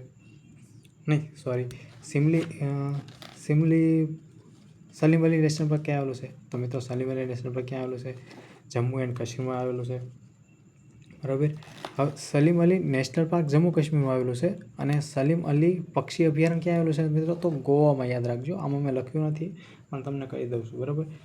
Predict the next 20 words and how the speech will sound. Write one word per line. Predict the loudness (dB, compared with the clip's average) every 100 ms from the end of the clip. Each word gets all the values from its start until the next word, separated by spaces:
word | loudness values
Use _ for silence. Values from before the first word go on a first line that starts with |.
| -20 -16 -14 -8
તો | -4
પછી | -2
દચ્ચી | -2 -2 2
ગામ | 2 4
ક્યાં | 2 0
આવશે? | -2 -8 -10 -6
એ | -4
પણ | -2 -2
જમ્મુ | -2 -2
એન્ડ | -4 -4
કાશ્મીરમાં, | -6 -4 -6 -6 -8 -10 -16 -20 -8
બરાબર. | -6 -4 -6 -8 -20 -20 -10
તો | -10
કાઝીનાગ | -2 -2 2 2 2 0
ક્યાં | 0
આવેલું | 2 0
છે? | -2 -8 -6
જમ્મુ | -4 0 -2
અને | 0 -2
કાશ્મીરમાં. | -2 -6 -6 -6 -6